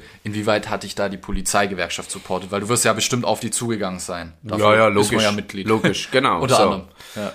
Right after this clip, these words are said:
Speaker 2: Ähm, grad dieser Fall mit dem Diszi wegen der Comedy und wegen meinem Podcast, der wurde nämlich angeprangert.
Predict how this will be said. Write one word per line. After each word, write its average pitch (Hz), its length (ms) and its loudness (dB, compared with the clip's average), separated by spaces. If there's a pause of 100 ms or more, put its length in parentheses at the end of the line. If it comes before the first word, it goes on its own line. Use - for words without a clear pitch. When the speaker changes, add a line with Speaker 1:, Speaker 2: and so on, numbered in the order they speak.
(180)
Speaker 2:
Ähm, 127 680 4 (340)
grad 131 260 2
dieser 127 380 4
Fall 135 340 2
mit 139 160 0
dem 120 160 -2
Diszi 135 480 0
wegen 120 240 0
der 107 100 2
Comedy 135 460 -2
und 131 80 -2
wegen 117 180 -2
meinem 104 200 -2
Podcast, 151 520 -4
der 113 120 0
wurde 131 200 -4
nämlich 139 320 -4
angeprangert. 143 760 -4